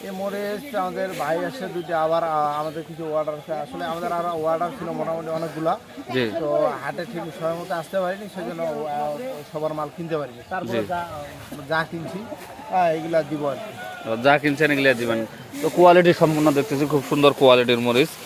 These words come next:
Speaker 2: আর এই যে প্যাকেটিং হচ্ছে এখানে, এটা কি মরিচ?
Speaker 1: এটা জিরা মরিচ।
Speaker 2: এটা জিরা মরিচ, জিরা বিন্দু। তো এটাও খুব সুন্দর কোয়ালিটির মরিচ দেখতেছি, একদম বিন্দু সাইজ। তো এই যে বিন্দু সাইজ মরিচটা কিনছেন, এটা কি দাম কিনছেন আজকে?
Speaker 1: জিরা বিন্দু, এটা একের মধ্যে, এটা ছয় হাজার।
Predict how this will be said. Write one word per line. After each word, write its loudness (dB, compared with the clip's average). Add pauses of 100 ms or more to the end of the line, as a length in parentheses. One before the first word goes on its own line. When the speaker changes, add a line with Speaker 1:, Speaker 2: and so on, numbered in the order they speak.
(200)
Speaker 2:
আর 6
এই 8
যে 6
প্যাকেটিং 2
হচ্ছে 0
এখানে, 2
এটা 2
কি -2
মরিচ? -2 (340)
Speaker 1:
এটা -8
জিরা -2
মরিচ। -6 (760)
Speaker 2:
এটা 0
জিরা 8
মরিচ, -2
জিরা 4
বিন্দু। 2 (1000)
তো 0
এটাও 8
খুব -2
সুন্দর 6
কোয়ালিটির 8
মরিচ 4
দেখতেছি, 2
একদম 2
বিন্দু 4
সাইজ। 4 (400)
তো 10
এই 8
যে 6
বিন্দু 2
সাইজ 4
মরিচটা 4
কিনছেন, 4
এটা 8
কি 2
দাম 6
কিনছেন 0
আজকে? -6 (760)
Speaker 1:
জিরা -4
বিন্দু, -6
এটা -8
একের -6
মধ্যে, -10
এটা -6 (200)
ছয় -4
হাজার। -4